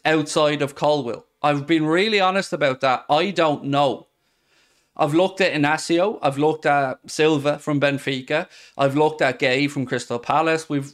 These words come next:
you know, I've looked at all the candidates that we've spoken about. So I don't know if we'll sign a centre-back in this window. I truly don't know. But if Matip stays and sees out the season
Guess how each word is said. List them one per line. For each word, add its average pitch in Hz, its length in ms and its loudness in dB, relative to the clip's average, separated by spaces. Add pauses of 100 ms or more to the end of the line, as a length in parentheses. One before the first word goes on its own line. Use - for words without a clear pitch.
(100)
you 220 160 -4
know, 202 180 2
I've 190 120 2
looked 269 180 0
at 240 80 2
all 226 180 2
the 202 80 0
candidates 190 460 0
that 165 80 -6
we've 156 100 -4
spoken 175 420 0
about. 117 280 -4 (420)
So 202 200 0
I 202 40 2
don't 226 220 0
know 180 200 4
if 180 100 -4
we'll 151 100 -2
sign 156 240 0
a 156 60 -2
centre-back 131 440 -4
in 123 120 -8
this 123 140 -10
window. 120 340 -6 (160)
I 143 60 -6
truly 185 340 0
don't 143 240 0
know. 131 320 -2 (580)
But 185 200 2
if 160 80 -2
Matip 262 440 0
stays 202 440 0
and 165 140 -2
sees 196 280 -2
out 175 180 2
the 165 100 -2
season 139 680 -4